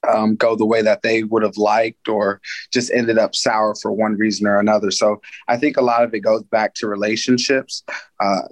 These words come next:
again, the, the Iowa State staff, um, all of them wrestled over at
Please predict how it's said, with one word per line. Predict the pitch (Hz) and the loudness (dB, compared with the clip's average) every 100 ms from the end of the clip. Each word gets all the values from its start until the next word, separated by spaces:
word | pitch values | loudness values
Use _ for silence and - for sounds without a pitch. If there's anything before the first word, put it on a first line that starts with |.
| - - | -10 -6
again, | 104 110 107 | -2 0 0
the, | 101 | 0
the | 98 | 2
Iowa | 101 104 104 | 2 2 0
State | - 107 78 | -2 -2 0
staff, | - 101 107 - | 0 0 0 0
um, | 101 98 98 120 _ _ | 2 2 -4 -8 _ _
all | - 110 110 | 0 2 2
of | |
them | 107 104 | 0 0
wrestled | 104 104 - 104 | 0 0 -2 0
over | 104 104 101 | 2 2 2
at | 101 104 98 | 2 2 0